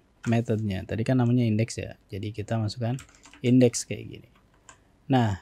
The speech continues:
ini perlu kita import dulu agar bisa pakai controller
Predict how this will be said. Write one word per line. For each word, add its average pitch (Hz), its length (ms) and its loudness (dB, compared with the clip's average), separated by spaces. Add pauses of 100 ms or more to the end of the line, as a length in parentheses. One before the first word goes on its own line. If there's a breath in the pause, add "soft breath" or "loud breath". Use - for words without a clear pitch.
(220)
ini 180 720 4
perlu 151 240 2
kita 147 400 0
import 135 560 0
dulu 143 160 6
agar 117 320 2
bisa 117 320 -2
pakai 120 400 -2
controller 107 800 -2